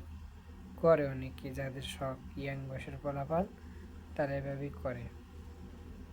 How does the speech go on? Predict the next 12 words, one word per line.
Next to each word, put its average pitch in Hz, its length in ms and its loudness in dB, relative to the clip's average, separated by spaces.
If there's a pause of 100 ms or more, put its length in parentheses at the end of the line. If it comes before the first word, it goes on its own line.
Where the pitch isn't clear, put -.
(760)
তো - 140 4
দেখতে 190 280 10
থাকুন 185 420 12 (400)
মরুভূমির 170 720 8 (120)
সাইড, 151 420 4 (560)
গাড়ি 151 260 8
থেকেই 165 280 2
দেখাইলাম 143 560 2
সব - 280 -6
কিছু। - 360 -6
আহ, - 960 -6
বাইরে 151 280 4